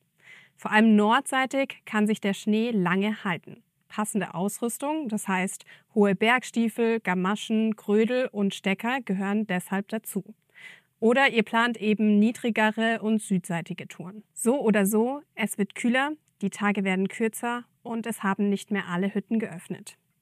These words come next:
Gerade haben wegen des Schnees einige Hütten außerplanmäßig vorübergehend zugesperrt. Zum Beispiel das Kerlinger Haus und das Störhaus in den Berchtesgadener Alpen.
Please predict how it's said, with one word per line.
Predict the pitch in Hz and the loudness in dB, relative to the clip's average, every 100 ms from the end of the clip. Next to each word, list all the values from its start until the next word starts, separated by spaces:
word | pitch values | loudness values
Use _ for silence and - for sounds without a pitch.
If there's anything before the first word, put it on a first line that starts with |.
| _ _ _ | _ _ _
Gerade | 208 202 247 | 0 2 4
haben | 233 233 214 | 2 2 4
wegen | 220 220 | 4 2
des | 196 - | 0 -2
Schnees | - 208 254 277 - | 0 2 2 -4 -4
einige | - 226 240 220 | 0 0 0 -2
Hütten | 226 220 226 - | -2 -4 -6 -4
außerplanmäßig | 214 247 247 220 214 214 214 214 220 220 | -4 -4 -6 -4 -2 0 0 -2 -2 -8
vorübergehend | - 190 220 208 196 196 190 | -6 -4 -2 -2 0 -2 -2
zugesperrt. | - 220 185 - - - - - - - | -4 -4 -4 -8 -14 -16 -20 -20 -20 -20
Zum | - 202 | -2 0
Beispiel | 190 190 | 0 0
das | 185 - | -2 -4
Kerlinger | - 214 233 240 226 | -2 2 2 2 0
Haus | 214 233 240 - | 0 -2 -4 -6
und | 208 180 | -4 -4
das | 185 | -6
Störhaus | - - 202 202 208 208 | -8 -4 -2 -2 -2 -2
in | 226 | -2
den | 202 196 | -2 0
Berchtesgadener | 190 185 - 190 190 202 185 | -2 -6 -8 -6 -2 -4 -4
Alpen. | 175 - - | -8 -10 -20